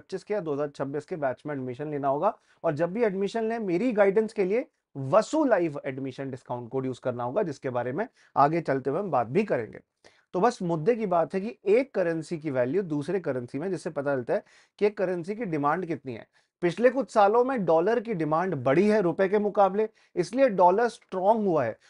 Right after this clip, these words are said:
तो पहले एक डॉलर में सिर्फ साठ रुपए मिल पाते थे, आज एटी फ़ाइव रुपीज मिल पाते हैं।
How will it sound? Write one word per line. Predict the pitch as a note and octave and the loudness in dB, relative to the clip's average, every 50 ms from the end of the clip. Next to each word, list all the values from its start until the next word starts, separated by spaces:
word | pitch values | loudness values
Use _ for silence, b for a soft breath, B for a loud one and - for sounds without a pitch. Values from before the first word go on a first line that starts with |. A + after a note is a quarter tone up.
| b b b | b b b
तो | - G3+ | -4 -4
पहले | - - G#3 F#3 G3+ A#3 A#3+ | 2 4 4 4 6 4 2
एक | A3+ - G#3 G#3+ A3+ G3+ G3 | 2 4 4 4 4 2 2
डॉलर | F#3 G#3 G3 G3+ A3 G#3+ | 2 2 2 2 2 0
में | G#3+ G#3+ | -2 -4
सिर्फ | - B3+ B3 A#3 | -4 -4 -6 -6
साठ | - - - F3+ F3+ G3+ G#3 - | -6 -6 -2 0 0 0 0 -2
रुपए | G#3+ G3+ G#3 A3 | -4 -4 -2 -4
मिल | G#3 G#3 G3+ | -4 -4 -4
पाते | F#3 - G3 F#3+ E3 G3+ G3 | -2 -2 -2 -2 -2 -4 -4
थे, | F#3 A#3+ B3 | -4 -2 -4
आज | A#3+ - F3+ F3 G#3 G#3+ | -2 -2 0 0 0 0
एटी | A3 - F#3 F#3 F#3 F#3 C4 B3 | -2 0 0 0 0 0 -2 -6
फ़ाइव | A3 - G3 G#3+ B3 B3 A#3+ | 0 4 4 6 6 4 4
रुपीज | A3+ A3+ A3 A#3+ B3+ B3+ A3 | 0 -2 -2 -2 -4 -2 -2
मिल | G#3+ F#3+ E3+ | -2 -2 0
पाते | D3+ - C#3 A#2+ - A#2+ A2+ | 2 2 2 2 0 -4 -12
हैं। | A2+ G#2+ | -12 -14